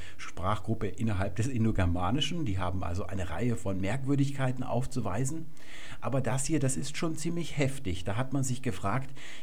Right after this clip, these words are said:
wie das denn entstanden sein könnte. So ohne Grund, einfach so,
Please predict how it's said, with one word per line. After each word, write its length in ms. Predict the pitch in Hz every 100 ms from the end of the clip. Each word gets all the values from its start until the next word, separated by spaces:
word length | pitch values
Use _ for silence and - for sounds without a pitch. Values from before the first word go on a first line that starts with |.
| -
wie 120 | 110
das 320 | 107 78 139
denn 160 | 147 -
entstanden 560 | 127 - 131 160 -
sein 260 | - 101 95
könnte. 300 | 107 98 92
So 200 | 98 98
ohne 300 | 135 156 156
Grund, 420 | 131 123 180 -
einfach 380 | 92 143 147 120
so, 340 | - 107 131